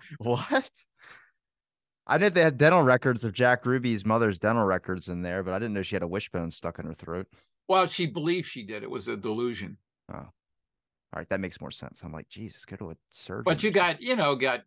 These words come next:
Speaker 2: interviews with Oswald's babysitters. You got, you know, we, we know Oswald's measured I Q when he was seventeen, you know, we <laughs>
Speaker 1: It's a lot of unnecessary thoroughness, like, in stuff where it makes it really compile a lot of evidence, but evidence, if you look at it, that doesn't mean anything. It's good if you're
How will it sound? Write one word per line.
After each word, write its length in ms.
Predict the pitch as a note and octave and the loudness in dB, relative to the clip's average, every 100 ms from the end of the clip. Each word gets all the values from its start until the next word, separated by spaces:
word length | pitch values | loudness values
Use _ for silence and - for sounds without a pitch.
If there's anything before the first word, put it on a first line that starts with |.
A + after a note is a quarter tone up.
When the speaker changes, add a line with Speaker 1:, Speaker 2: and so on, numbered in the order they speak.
| - | -10
Speaker 2:
interviews 460 | D3+ C#3 C3 G#2+ | -6 -2 -2 -2
with 100 | A#2+ | 0
Oswald's 460 | A#2+ A#2+ C3 A2 F#2 | 0 0 -2 -6 -4
babysitters. 800 | C3+ C#3 B2+ - C3+ B2 A#2+ - | -4 -2 -4 -6 -4 -4 -6 -8
You 80 | - | -6
got, 240 | - - - - - _ _ | -6 -6 -14 -18 -18 _ _
you 80 | - | -6
know, 140 | A2 | -4
we, 200 | G#2+ A#2 - | -4 -8 -6
we 100 | C3+ | -4
know 220 | C3 A#2+ | 0 2
Oswald's 560 | A#2+ G#2+ A#2 A2+ G#2+ | 2 0 -4 -4 -6
measured 360 | B2+ A#2 B2 G#2+ | -8 -6 -6 -2
I 180 | A2 A2+ | -2 -2
Q 300 | - A#2+ A#2+ | -4 -4 -4
when 140 | A#2+ | -4
he 80 | G#2 | -6
was 180 | G#2 G2+ | -6 -6
seventeen, 680 | A2+ G#2 G#2 G2+ A#2 A#2 A2+ | -6 -6 -10 -10 -10 -8 -8
you 80 | |
know, 140 | A2 A#2 | -10 -8
we 200 | C#3+ D#3 - | -10 -10 -12
<laughs> 100 | - _ _ _ _ _ _ _ - _ | -12 _ _ _ _ _ _ _ -20 _
Speaker 1:
It's 120 | C3+ | -2
a 40 | D#3 | 2
lot 160 | F3 | 4
of 140 | D3+ C3 | 4 4
unnecessary 760 | C3 A#2 A#2 A2 - G#2+ F#2+ | 6 4 2 -2 -2 2 2
thoroughness, 720 | F#2 - F#2+ F2 E2 C#2+ - - | 0 -2 0 0 -4 -8 -10 -6
like, 180 | F#2+ | -4
in 100 | G2+ | -4
stuff 300 | F#2 - G2+ | -4 -4 -4
where 140 | G#2 F#2+ | -2 -2
it 60 | |
makes 240 | G#2 A2 - | 0 -2 -4
it 100 | - | -4
really 240 | A2+ A2 | -4 -4
compile 540 | G#2 G#2 - G#2 G2+ G2 | -4 -4 -2 2 2 2
a 80 | |
lot 220 | F#2 F#2 F#2+ | 0 0 0
of 80 | |
evidence, 480 | D2+ F#2 G2 G#2 G#2 | -2 -4 -4 -4 -4
but 160 | - F#2+ | -4 -4
evidence, 420 | F#2 F#2+ G2 - | -4 -4 -8 -8
if 100 | F#2+ | -8
you 80 | F#2 | -6
look 220 | F#2+ - | -6 -4
at 100 | F#2 | -4
it, 100 | F#2 | -4
that 140 | F#2 | -6
doesn't 280 | - F2+ F#2 | -6 -6 -6
mean 200 | F2+ F2 | -8 -8
anything. 400 | E2+ F2+ - E2 | -8 -10 -12 -12
It's 120 | D#2+ | -12
good 200 | - G2 | -8 -8
if 100 | F2+ | -6
you're 160 | F#2+ F2+ | -8 -10